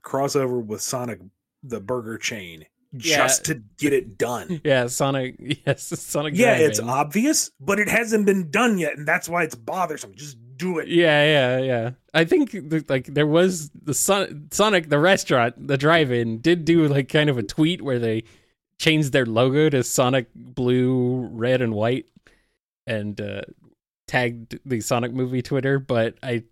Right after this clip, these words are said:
Speaker 2: don't think they actually were, I don't think that was, like, a brand tie-in or anything official. I
Speaker 1: Wait,
Speaker 2: think
Speaker 1: for
Speaker 2: that was just a silly meme on Twitter, but
Speaker 1: They serve chili dogs and onion rings, too.
Speaker 2: Yeah, I
Speaker 1: Like,
Speaker 2: know.
Speaker 1: it, it's custom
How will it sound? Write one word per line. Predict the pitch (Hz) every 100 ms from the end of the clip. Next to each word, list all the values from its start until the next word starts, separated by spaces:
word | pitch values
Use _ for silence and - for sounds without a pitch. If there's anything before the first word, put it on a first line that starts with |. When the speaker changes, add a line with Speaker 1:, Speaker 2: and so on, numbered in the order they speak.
| _
Speaker 2:
don't | 120 123
think | - 120
they | 123 110
actually | 113 113 - 107 104
were, | 104 107 104 104 101 -
I |
don't | 117 120
think | 113
that | 117 113
was, |
like, | 110 107
a |
brand | 110 113 104 101
tie-in | 110 104 104
or | 101
anything | 101 104 - 104 98 110
official. | 127 - 104 101 101
I | 101
Speaker 1:
Wait, |
Speaker 2:
think | -
Speaker 1:
for | 110
Speaker 2:
that | 98
was | 123 -
just | 113 -
a | 104
silly | 117 110 110
meme | 113 113 110
on | 107 107
Twitter, | - 117 120 107 _
but | 131 107 - _ - -
Speaker 1:
They | 247
serve | 262 311 294 -
chili | - 262 269
dogs | 214 208 208 202
and | 190
onion | - 285 269 202
rings, | 170 143 -
too. | - 294 196 107
Speaker 2:
Yeah, | 214 247
I | 214
Speaker 1:
Like, | 214
Speaker 2:
know. | 311 240
Speaker 1:
it, | 139 - - -
it's | 254 208 - - -
custom | - - 330 - - 226 214 202 170